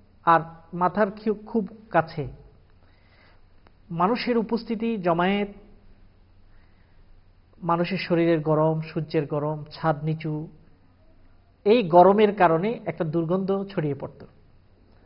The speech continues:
আর আল্লাহ নবী তাই বলেছেন যে, "তোমরা জুমার দিন আসার আগে অবশ্যই সকলে গোসল করে নেবে, যাতে করে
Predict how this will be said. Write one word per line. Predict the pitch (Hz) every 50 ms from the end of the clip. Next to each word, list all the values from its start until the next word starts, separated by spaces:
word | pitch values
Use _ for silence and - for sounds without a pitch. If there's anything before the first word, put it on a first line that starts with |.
| - -
আর | 175 175
আল্লাহ | 185 196 180 175 170 165
নবী | 165 160 185 170
তাই | 165 156 156
বলেছেন | 151 156 156 160 160 - 202 190
যে, | 175 156
"তোমরা | 156 160 151 156 165
জুমার | 156 156 151 156 160 160 156
দিন | 165 160 165
আসার | 170 156 - - 156
আগে | 151 147 165 208 247 - - - - - - -
অবশ্যই | 180 180 214 226 - - 254
সকলে | - - 170 160 165 156
গোসল | 143 143 151 - - 165
করে | 156 170 170 165
নেবে, | 175 185 190 202
যাতে | 165 160 147 151 165
করে | 156 170 175 202